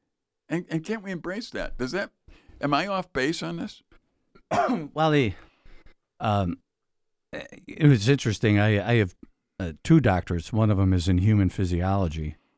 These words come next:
Speaker 2: and the other is in medicine. But, um, and, and that's, that's the question of the ages. I, I, or the, not the ages. The question of the, the current time, uh, is this,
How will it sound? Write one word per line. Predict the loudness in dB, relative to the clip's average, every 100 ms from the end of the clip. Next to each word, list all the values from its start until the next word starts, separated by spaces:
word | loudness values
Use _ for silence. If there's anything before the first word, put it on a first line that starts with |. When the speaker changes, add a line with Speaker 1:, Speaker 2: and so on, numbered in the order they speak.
| _ -6
Speaker 2:
and | -2 0
the | 2
other | 2 2 2
is | 0
in | -2 0
medicine. | 0 -2 -4 -4 -6
But, | -6 -8 -12 _ _ _ _ _ _ -6
um, | 0 0 2 -2 -2 0
and, | 2
and | 4
that's, | 4 2 -6 -10 _ -10
that's | -10 -6 0 0 2
the | 2
question | 4 4 4 2 2
of |
the | 2 4
ages. | 2 2 -2 -6 -10 _
I, | -6 -6 -4
I, | -6 -8 -8
or | -4 -2 -2
the, | 0 -2
not | -2
the | -4 -6
ages. | -6 -8 -8
The | -8 -2
question | 0 2 2 0
of | 0
the, | -4 -6 -2
the | -2
current | 0 0 0 -2
time, | -2 2 2 2 -2 -8 _ _ _ _ -12
uh, | -6 -4 -6 -10 _ _ -2
is | 2 4 2 -2
this, | -4 -4 -6